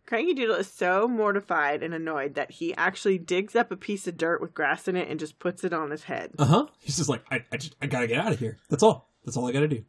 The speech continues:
Speaker 1: At this point, Pinky is feeling really bad. So she has decided she's going to help him, and this, and she takes him to the spa, and it is a spa emergency. We see Lotus Blossom and Aloe Vera.
Speaker 2: They're working hard.
Speaker 1: Uh, yes,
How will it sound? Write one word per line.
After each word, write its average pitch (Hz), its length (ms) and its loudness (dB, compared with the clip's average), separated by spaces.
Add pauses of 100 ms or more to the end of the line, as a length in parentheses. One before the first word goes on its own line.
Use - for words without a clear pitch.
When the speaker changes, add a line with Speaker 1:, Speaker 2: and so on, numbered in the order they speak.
(240)
Speaker 1:
At 262 140 -8
this 403 180 0
point, - 320 -4
Pinky 202 260 -4
is 196 120 -4
feeling 165 280 -4
really 160 220 -6
bad. 156 400 0 (420)
So 202 140 -2
she 247 280 0
has 262 120 0
decided 190 340 4
she's 208 200 -6
going 202 140 2
to 190 60 -2
help 180 260 -2
him, 147 200 -2
and 190 180 0
this, 196 120 2 (200)
and 185 160 2
she 196 80 -4
takes 220 300 4
him 247 80 0
to 226 120 -2
the 185 60 -2
spa, 151 360 0
and 190 100 6
it - 80 6
is 208 140 -2
a 196 80 6
spa 190 580 8
emergency. 180 880 2 (320)
We 170 60 -10
see 185 180 -8
Lotus 175 380 -2
Blossom 185 440 -2
and 185 140 -2
Aloe 156 220 -2
Vera. 147 420 -6 (200)
Speaker 2:
They're 123 100 2
working 127 420 4
hard. 110 380 2 (420)
Speaker 1:
Uh, 165 180 -2
yes, 175 380 -2